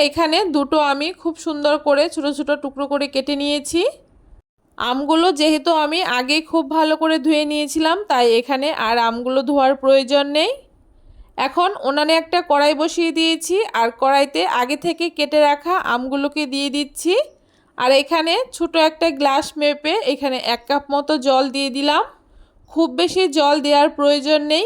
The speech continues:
আমটা সেদ্ধ হতে যতটা জলের প্রয়োজন ঠিক ততটাই জল এখানে ব্যবহার করলেই হবে।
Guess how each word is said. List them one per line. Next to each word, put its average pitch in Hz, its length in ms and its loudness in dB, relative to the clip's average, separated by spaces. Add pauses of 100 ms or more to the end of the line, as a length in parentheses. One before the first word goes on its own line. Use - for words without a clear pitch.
(140)
আমটা 262 340 0
সেদ্ধ 302 320 -4 (140)
হতে 302 260 0
যতটা 269 420 0
জলের 285 340 2
প্রয়োজন 277 440 2 (100)
ঠিক 311 220 -6
ততটাই 262 400 0
জল 269 240 0
এখানে 285 320 -2
ব্যবহার 269 380 2
করলেই 277 440 2
হবে। 302 300 2